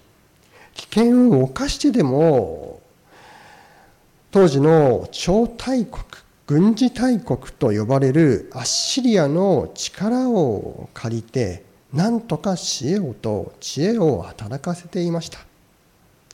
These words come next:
しかし一方、国内では謀反の噂があり、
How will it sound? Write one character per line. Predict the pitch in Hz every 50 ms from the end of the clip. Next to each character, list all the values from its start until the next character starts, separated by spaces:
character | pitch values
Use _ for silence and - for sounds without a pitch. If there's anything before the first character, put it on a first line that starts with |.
| - _ _ _ _ _ _ _ _ _ _ _ _ _ _ _ - _ _ _ _ _
し | - -
か | 208 202
し | - 165
一 | 156 - - -
方、 | - 233 202 143 123
国 | - - - - - 240
内 | 233 214 214 190 139 104
で | 101 113 139 160
は | 160 143 131 117 107 95 87 - - - - _ _ _ _ _ _ _ _ _ _ _ _ _ _ _ _ _
謀 | - 139 135
反 | 143 165 170 180 180
の | 170 156
噂 | 165 165 170 - 185 175
が | 175 170 170
あ | 175 175
り、 | 135 123 123 107 85 -